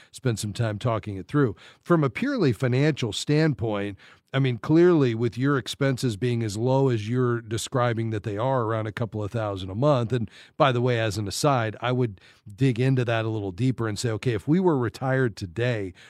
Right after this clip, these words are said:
what would our budget look like?" And let's put everything in there, including potentially a long-term care insurance policy, which is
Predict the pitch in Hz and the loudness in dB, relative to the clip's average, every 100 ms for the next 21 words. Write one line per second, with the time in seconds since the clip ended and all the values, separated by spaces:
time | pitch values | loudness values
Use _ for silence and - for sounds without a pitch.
0 | - - 117 147 139 127 113 90 127 107 | -20 -4 2 2 2 0 0 0 -2 0
1 | 104 107 117 - 90 85 117 113 131 - | -4 -4 -6 -6 -10 -8 -6 -2 -2 2
2 | 131 - 131 151 139 120 117 110 123 113 | 0 2 0 2 2 2 -2 0 0 -2
3 | 92 80 90 - - - - 117 143 165 | -4 -8 -12 -12 -20 -14 -6 0 6 6
4 | 147 110 110 131 120 120 107 104 117 113 | 6 2 2 2 2 0 -2 -2 -2 -2
5 | 117 104 98 127 139 104 110 101 - 110 | -4 -6 -4 0 0 -2 -6 -8 -6 -4
6 | 101 95 120 110 110 113 95 | -4 -4 -4 -4 -2 -4 -4